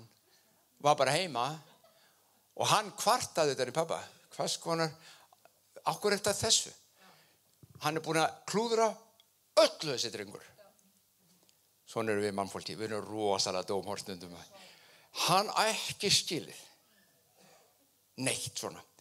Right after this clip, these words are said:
Ef við klúðrum í kirkjunni, hvað gerum við? Já, já, og, ó, það er svo rétt. En, og ég að segja hvernig,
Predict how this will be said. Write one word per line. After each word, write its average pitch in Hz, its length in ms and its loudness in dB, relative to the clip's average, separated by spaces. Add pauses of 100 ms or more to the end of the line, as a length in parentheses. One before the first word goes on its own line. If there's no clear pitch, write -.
(220)
Ef 113 140 -4
við - 100 -10
klúðrum 143 240 -4
í 131 80 -8
kirkjunni, 160 560 -2 (140)
hvað 123 140 -2
gerum 110 200 -2
við? 87 100 -8 (1200)
Já, 104 100 2 (100)
já, 113 200 6 (180)
og, 175 380 2 (2500)
ó, 202 120 10 (360)
það 214 120 8
er 220 60 6
svo 214 160 4
rétt. 202 340 6 (200)
En, 190 220 4 (100)
og 180 100 4
ég 190 100 -2
að 202 120 2
segja 190 180 6
hvernig, 190 300 0